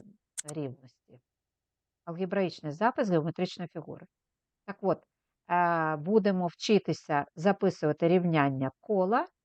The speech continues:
і рівняння прямої. Це саме просте. Потім в старшій школі, коли об'ємна геометрія, стереометрія, ще добавиться рівняння площини і рівняння кулі. От оце, отакі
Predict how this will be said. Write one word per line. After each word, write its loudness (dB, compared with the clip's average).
і -4
рівняння -4
прямої. -2
Це -14
саме -6
просте. -10
Потім -2
в -4
старшій -2
школі, -6
коли 0
об'ємна 2
геометрія, 0
стереометрія, -2
ще -6
добавиться 0
рівняння 2
площини -4
і -10
рівняння -4
кулі. -2
От -20
оце, -16
отакі -16